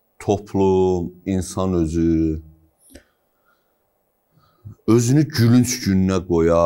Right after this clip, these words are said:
gülünc günündə göstərə ki, sən ona belə atdığın replikalar yava-, rahatca gedib dəyə də. Ciddi adamla, özün, <clears throat> e,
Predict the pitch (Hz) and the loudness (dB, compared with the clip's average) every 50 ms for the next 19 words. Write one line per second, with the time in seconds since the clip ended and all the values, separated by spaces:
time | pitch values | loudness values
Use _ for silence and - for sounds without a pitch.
0 | 82 80 - - - 104 110 123 127 120 - - - 92 90 90 90 87 85 90 | 2 0 -2 -4 -2 0 0 0 -2 -4 -6 -8 -4 -4 -2 -2 -2 0 0 0
1 | 85 87 90 90 87 - - - 90 85 85 85 87 - - 139 147 143 127 101 | 0 0 -2 -2 -2 -4 -6 -4 -2 0 0 0 -2 -2 -4 -2 0 0 0 0
2 | 87 85 87 - 127 123 127 - - 107 110 120 131 135 117 113 113 120 117 113 | 0 -2 -4 -4 -4 -4 -4 -2 -2 -2 -2 -2 -2 -2 -2 0 2 2 2 0
3 | 101 - - 104 95 - _ - 107 113 120 120 107 98 104 107 104 - - 92 | 0 -2 -4 -6 -6 -8 _ -2 0 0 0 0 0 0 0 0 0 -2 -6 -6
4 | 90 - - 98 101 117 127 127 117 98 90 85 87 87 87 92 98 - 92 101 | -6 -2 0 0 2 2 2 2 0 0 0 0 0 0 0 -2 -4 -2 -2 -2
5 | 98 104 110 104 - - - 113 90 95 92 82 90 - - - 85 85 82 82 | -2 -2 -4 -6 -6 -4 -4 -2 0 0 -2 -2 -4 -6 -4 -2 0 0 0 0
6 | 82 - - - - - - 95 101 95 110 131 127 127 - 156 160 127 120 117 | -2 -4 -6 -8 -6 -4 -4 -4 -2 0 -2 -2 -2 -2 -2 -2 0 2 2 0
7 | 107 98 117 113 107 101 98 95 92 90 101 113 113 104 127 131 127 - - - | 2 0 0 0 0 -2 -2 -2 -2 0 0 0 0 0 -2 -4 -4 -6 -10 -10
8 | - - _ _ - 135 | -10 -12 _ _ -4 -2